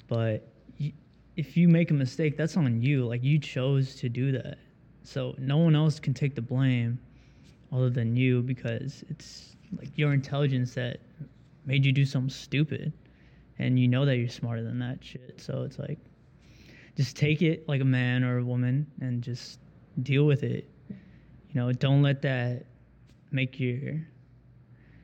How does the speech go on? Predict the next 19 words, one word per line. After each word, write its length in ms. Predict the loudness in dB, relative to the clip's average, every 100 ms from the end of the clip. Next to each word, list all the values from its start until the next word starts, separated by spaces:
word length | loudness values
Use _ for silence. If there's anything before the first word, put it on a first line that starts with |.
| -20 -18
how 120 | -6
do 120 | -4 -4
I 60 |
say, 200 | -8 -8
like, 240 | -8 -10 -12 -18 -20 -20 -16 -2
don't 160 | 2
let 140 | 4 4
that 140 | 2
be 120 | 4
the 100 | 2
end 280 | 2 4 6
of 140 | 4
you 320 | 2 2 2 -2 -6 -20 -20 -20 -20 -20 -20 -20 -20 -20 -20 -20 -20 -6
if 120 | -2 2
you're 100 | 4
willing 260 | 6 6
to 80 | 6
change. 640 | 2 0 2 2 -2 -6 -16 -6
But 300 | -6 -6